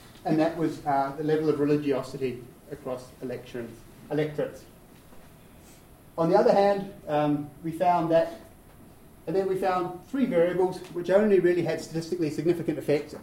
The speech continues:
on support for O D A and didn't seem to matter when it came to propensity to donate to N G Os, income, uh, Labour support and coalition support. And finally, we had two variables that didn't seem to matter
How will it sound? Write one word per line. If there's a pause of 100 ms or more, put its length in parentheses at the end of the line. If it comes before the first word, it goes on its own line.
(500)
on
support
for
O
D
A (220)
and
didn't
seem
to
matter
when
it
came
to
propensity
to
donate
to
N
G
Os, (1300)
income, (880)
uh, (440)
Labour
support (220)
and
coalition
support. (500)
And
finally,
we
had
two
variables
that
didn't
seem
to
matter